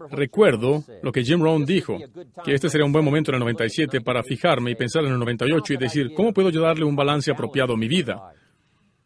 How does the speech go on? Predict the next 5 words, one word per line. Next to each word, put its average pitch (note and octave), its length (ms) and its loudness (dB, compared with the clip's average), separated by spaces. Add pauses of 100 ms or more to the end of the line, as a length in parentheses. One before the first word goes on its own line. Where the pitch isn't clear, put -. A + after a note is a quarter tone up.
(580)
No C#3 160 0
quiero D#3 180 2
pasar C#3 400 0
demasiado B2 460 -2
tiempo B2+ 480 -2